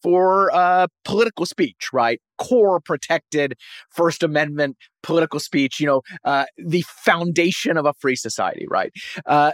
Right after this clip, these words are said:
beyond that, if you dig through the documents, and we provide a link to the entire cache of documents, uh, forty-one pages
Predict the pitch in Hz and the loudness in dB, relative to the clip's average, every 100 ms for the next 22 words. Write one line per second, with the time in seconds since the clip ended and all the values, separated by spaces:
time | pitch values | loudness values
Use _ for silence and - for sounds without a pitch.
0 | - 151 247 339 294 160 120 202 220 226 | -2 0 2 2 2 -2 -2 -4 -6 -8
1 | - 349 330 - 262 196 143 117 160 160 | -2 -2 -2 -4 -4 0 0 0 -4 -6
2 | 185 208 339 - 196 180 185 170 147 156 | -4 -2 -2 -2 0 0 2 0 -2 -4
3 | 160 - 135 131 120 - 170 180 180 - | -6 -8 -6 -6 -6 -4 0 0 0 -4
4 | 160 143 135 - 120 127 127 - 135 127 | -2 -2 -2 -6 -2 0 0 -4 -4 -4
5 | 117 - - 117 - 180 175 160 143 139 | -4 -8 -4 -4 0 0 2 0 -2 -4
6 | 135 127 123 113 | -4 -2 -4 -4